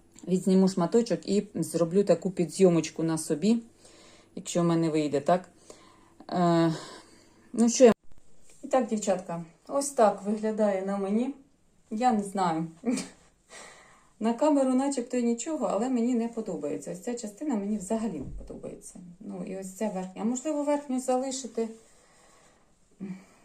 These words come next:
Мені так рукава тут подобається, що мені не хочеться перев'язувати. Можливо, просто розпустити і перев'язати, зменшити. От, ну, от бачите, воно, от мені завелике, не знаю, бачите, якось так.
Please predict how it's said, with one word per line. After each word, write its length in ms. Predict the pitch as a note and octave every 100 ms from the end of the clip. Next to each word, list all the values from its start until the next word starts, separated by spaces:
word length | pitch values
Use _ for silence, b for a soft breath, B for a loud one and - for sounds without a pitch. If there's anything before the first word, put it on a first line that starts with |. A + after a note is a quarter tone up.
| B B B _ -
Мені 220 | C4 C#4+
так 180 | C#4 C4+
рукава 320 | C4 C4+ C#4+
тут 220 | C4+ F#3
подобається, 480 | - E3+ D#3+ E3 E3
що 140 | F3 A3+
мені 140 | B3
не 100 | B3+
хочеться 400 | B3 A#3+ A3 A3
перев'язувати. 800 | G#3+ G#3 F#3+ D#3+ B2+ C3 C3+ D#3
Можливо, 340 | G3+ B3+ C4+
просто 360 | C4+ C4+ - B3
розпустити 720 | A#3+ - B3 - C4 C4 A#3
і 60 | A3+
перев'язати, 760 | A3+ A#3 A3 A#3 A#3 B3 A3
зменшити. 540 | G#3+ A3 A3+ A3 G#3+ G#3+
От, 260 | G#3+ - _ -
ну, 220 | A3+ A3
от 100 | G#3
бачите, 380 | C#4 D#4 G#3+ F3+
воно, 300 | G3 A3+ A3+ B B B B B
от 160 | A3 A3+
мені 280 | B3 E4 D4+
завелике, 720 | G3 B3 A#3 E3 C3+ - E3
не 140 | F3
знаю, 360 | F#3+ E3 - - -
бачите, 360 | G#3+ - - E3
якось 300 | D#3+ - -
так. 260 | - E3